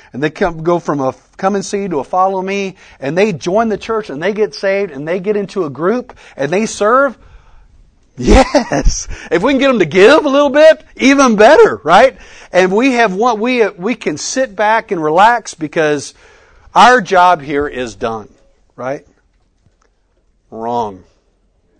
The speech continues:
There are still two more phases to go. And if this is the end for you, if this is the, the end product for you, is just to get people saved in group and serving,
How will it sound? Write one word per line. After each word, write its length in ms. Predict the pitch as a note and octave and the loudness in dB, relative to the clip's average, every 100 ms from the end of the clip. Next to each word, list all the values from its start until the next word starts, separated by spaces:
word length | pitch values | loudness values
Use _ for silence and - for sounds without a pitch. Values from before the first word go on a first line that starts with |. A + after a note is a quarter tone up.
| _ | _
There 160 | D#3+ D#3 | -4 -2
are 40 | |
still 280 | - - G#3+ | -2 0 -2
two 180 | G#3+ G3+ | -2 -6
more 160 | F#3 | -6
phases 400 | E3+ F#3+ F#3+ D#3 - | -6 -6 -8 -10 -12
to 80 | |
go. 280 | C#3 A#3+ - _ _ _ _ _ _ _ _ _ _ _ - | -10 -10 -12 _ _ _ _ _ _ _ _ _ _ _ -12
And 180 | - F3 | -6 -4
if 140 | F3+ D3 | -4 -4
this 320 | E3+ B3+ - | -4 -4 -4
is 160 | C4 | -6
the 260 | G#3 A3 - | -4 -8 -6
end 320 | G#3 C#4+ C#4 | -4 -2 -2
for 160 | - E3 | -4 -6
you, 320 | C3 A#2+ B2+ | -4 -6 -8
if 180 | D#3 D3 | -8 -8
this 240 | F#3 A#3 - | -4 -4 -4
is 200 | A#3+ E3 | -6 -6
the, 360 | F3+ E3+ C3+ - _ | -6 -6 -10 -18 _
the 200 | C#3 D#3 | -12 -8
end 220 | G3+ A3+ - | -4 -6 -2
product 420 | A3 A3+ G3+ D3+ | 2 2 0 -8
for 80 | C3+ | -12
you, 200 | A#2+ A#2 _ _ - | -12 -14 _ _ -14
is 100 | B2+ | -6
just 180 | A3 - | -6 -6
to 60 | |
get 160 | A3+ - | -10 -10
people 300 | G3 F#3 D3+ | -10 -10 -10
saved 340 | - G3 G#3+ | -6 -6 -6
in 220 | - F#3 | -10 -10
group 340 | F3 F3 F#3+ D#3+ | -6 -6 -6 -8
and 100 | C3+ | -14
serving, 540 | - G3+ E3 A2+ B2 | -10 -8 -8 -12 -16